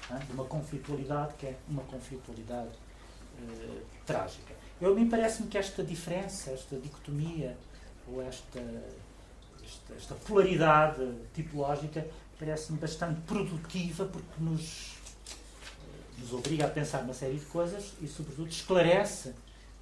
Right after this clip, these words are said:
uma série de outras questões. De resto, aqui, já que falei de poesia e de arte, et cetera, a propósito,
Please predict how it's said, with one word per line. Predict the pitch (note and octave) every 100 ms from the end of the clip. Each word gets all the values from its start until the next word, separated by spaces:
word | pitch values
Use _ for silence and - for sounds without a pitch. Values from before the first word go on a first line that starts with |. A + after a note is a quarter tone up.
| -
uma | C#3
série | C#3 D#3+ D#3+
de | D3+
outras | D#3 D3+ D3
questões. | - - B2 A2+ - - - - -
De | D#3
resto, | F3+ F#3 D3 -
aqui, | D3+ - G3+ A#3 - -
já | A#2+ D3
que | -
falei | - C3 C3
de | C3
poesia | - B2+ A2+ D3 E3 A#2+
e |
de | A2 C3+
arte, | C3+ -
et | A#2+
cetera, | - - E3
a | - - -
propósito, | A2+ G2